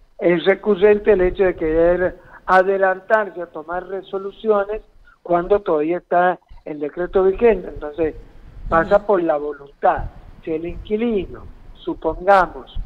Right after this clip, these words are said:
Speaker 1: quiere a partir del treinta de septiembre, bueno, es una situación que él está expresando su voluntad, pero el decreto está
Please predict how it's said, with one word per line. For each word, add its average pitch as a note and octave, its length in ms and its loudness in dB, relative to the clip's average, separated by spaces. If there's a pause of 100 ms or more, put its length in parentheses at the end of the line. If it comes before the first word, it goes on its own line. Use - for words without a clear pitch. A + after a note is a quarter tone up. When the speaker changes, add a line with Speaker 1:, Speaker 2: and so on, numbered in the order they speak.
(1300)
Speaker 1:
quiere G#3 340 4
a D3+ 100 0
partir D3+ 420 -6
del F3 220 -4
treinta F#3+ 340 -4
de F#3+ 120 -2
septiembre, A3+ 500 -2
bueno, F3 380 -2 (440)
es E3 200 -4
una F3+ 420 -4
situación F3 720 -4
que E3 340 2
él G3+ 200 2 (360)
está D#3 360 -4
expresando D#3 680 -6
su C#3+ 160 -8
voluntad, C3 480 -6 (280)
pero D3+ 220 4
el D3 100 0
decreto F#3+ 500 2
está F3 640 2